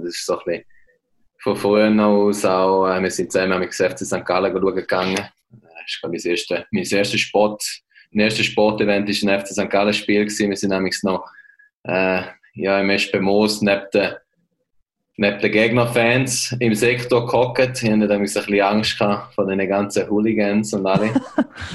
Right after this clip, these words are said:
Speaker 1: Das ist nämlich recht wild zu und her gegangen. Aber nein, schon,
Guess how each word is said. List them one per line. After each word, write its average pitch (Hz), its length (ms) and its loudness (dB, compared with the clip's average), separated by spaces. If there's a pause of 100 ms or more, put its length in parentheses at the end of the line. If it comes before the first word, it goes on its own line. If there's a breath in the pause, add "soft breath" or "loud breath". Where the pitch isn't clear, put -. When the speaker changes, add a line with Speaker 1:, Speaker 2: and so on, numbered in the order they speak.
(520 loud breath)
Speaker 1:
Das 107 60 -6
ist 104 60 4
nämlich 98 240 0
recht 104 280 2
wild 110 560 0 (220)
zu 113 160 0
und 107 180 4
her 110 220 4
gegangen. 110 640 0
Aber 90 420 2
nein, 95 320 2
schon, 95 360 2